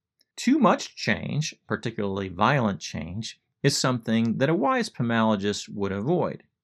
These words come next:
We can envision a better world with a lot of clarity, yet be patient about finding the best path for seeing it through. That's what I'm working on filling out in great detail here. A united front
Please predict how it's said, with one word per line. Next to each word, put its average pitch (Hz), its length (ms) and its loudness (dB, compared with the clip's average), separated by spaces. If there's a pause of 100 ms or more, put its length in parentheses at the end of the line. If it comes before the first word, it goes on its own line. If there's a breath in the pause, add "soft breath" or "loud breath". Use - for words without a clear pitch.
(280)
We 156 100 6
can 185 160 6
envision 196 400 6
a 139 60 4
better 110 320 4
world 135 680 2
with 113 360 0
a - 120 -6
lot 101 240 0
of - 100 -14
clarity, 202 760 2
yet 127 400 2
be 127 160 -2
patient 202 520 0
about 104 320 0
finding 156 600 0
the 104 80 0
best 113 500 0
path 147 600 -2 (140)
for 110 140 -2
seeing 123 540 0
it 95 200 -4
through. - 500 -4 (240)
That's - 220 0
what 185 160 2
I'm 113 220 4
working 117 440 0
on 98 280 -2
filling 110 380 2
out 143 320 0
in 98 160 -2
great 98 360 -6
detail 107 760 -2
here. - 400 -4 (360 soft breath)
A 120 80 2
united 120 600 2
front 117 420 0